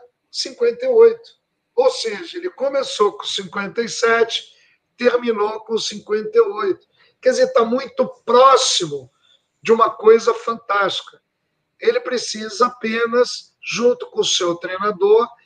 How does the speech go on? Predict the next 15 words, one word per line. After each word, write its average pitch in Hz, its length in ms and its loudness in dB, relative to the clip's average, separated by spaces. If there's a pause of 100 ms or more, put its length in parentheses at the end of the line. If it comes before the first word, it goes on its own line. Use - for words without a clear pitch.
(160)
que 214 140 -6
já 190 280 4
lhe 226 140 -4
conhece 190 680 -10
há 160 60 -4 (140)
doze 247 360 4
anos, 226 640 -2 (320)
fazer 233 380 2
aquele 233 340 0
ritmo 220 500 -4
cruzeiro 220 600 2
de - 100 -14
cinquenta 226 460 0
e 262 60 2
nove. 226 440 -2